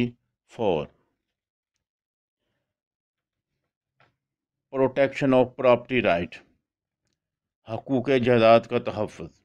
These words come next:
आर्टिकल चौबीस के मुताबिक कानूनी जवाज़ के बगैर किसी शख्स को इसकी जायदाद से महरूम ना किया जा सकता है। अगर हुकूमत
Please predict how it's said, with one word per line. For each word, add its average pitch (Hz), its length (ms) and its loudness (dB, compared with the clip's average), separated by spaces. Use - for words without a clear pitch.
आर्टिकल 117 460 -4
चौबीस 123 420 -2
के 113 100 -10
मुताबिक 82 500 -6
कानूनी 139 600 2
जवाज़ 113 440 2
के 127 120 -6
बगैर 113 460 4
किसी 139 300 -6
शख्स 127 300 -2
को 131 160 -4
इसकी 131 320 -2
जायदाद 113 440 4
से 127 200 -4
महरूम 123 400 2
ना 127 160 2
किया 113 260 -4
जा 90 180 0
सकता - 340 -14
है। 85 160 -20
अगर 127 260 2
हुकूमत 131 440 0